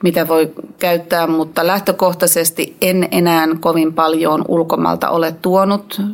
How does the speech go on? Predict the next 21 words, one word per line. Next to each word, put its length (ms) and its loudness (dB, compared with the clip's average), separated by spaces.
koiria. 640 2
Se 160 0
on 120 -2
aina 280 2
hirveän 460 0
iso 220 -2
riski. 500 -2
Ja 220 2
sitten 540 -2
kun, 480 0
jos 200 0
käytän 420 0
jotain 420 -2
ulkomaan 500 0
tuontia 520 0
jalostukseen, 960 0
niin 220 0
kyllä 200 0
mä 80 0
pyrin 260 2
sille 200 0